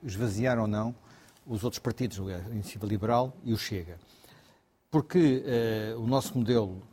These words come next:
que era um modelo muito assente no bipartidarismo, não é? Portanto, eh, foi, pareceu em causa já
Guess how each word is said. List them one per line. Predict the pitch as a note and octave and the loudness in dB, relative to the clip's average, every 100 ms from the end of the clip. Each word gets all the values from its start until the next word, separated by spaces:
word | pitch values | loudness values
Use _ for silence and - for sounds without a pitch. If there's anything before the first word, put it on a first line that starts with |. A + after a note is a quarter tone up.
| - - | -20 -8
que | B2 | -2
era | A2+ | 0
um | |
modelo | A2+ A2 A2 | 0 0 2
muito | C3 C3 - - | 2 0 -4 -12
assente | G#2+ - A#2 G#2 A2 | -8 -2 -2 -2 -4
no | G#2 | -2
bipartidarismo, | G#2+ A2 - G#2 G2 G#2+ C3 B2 | -2 -2 -6 -6 -4 -4 -4 -6
não | F#2 | -6
é? | A#2+ | -8
Portanto, | - - G2 - - - - _ | -10 -8 -8 -8 -20 -20 -20 _
eh, | G#2+ G#2 G2+ G2+ G2+ G2+ G2+ - - - | -8 -6 -4 -6 -8 -10 -12 -16 -20 -20
foi, | - - C3+ A#2+ A2 G2+ F#2 - - - - - - - _ _ | -12 2 4 4 4 0 -4 -12 -20 -20 -20 -20 -20 -20 _ _
pareceu | D3 - F3 D3+ | 0 4 4 4
em | A#2 | 6
causa | B2+ A#2+ F2+ G2+ | 6 6 4 -2
já | F#2+ A#2 A2+ | 2 4 4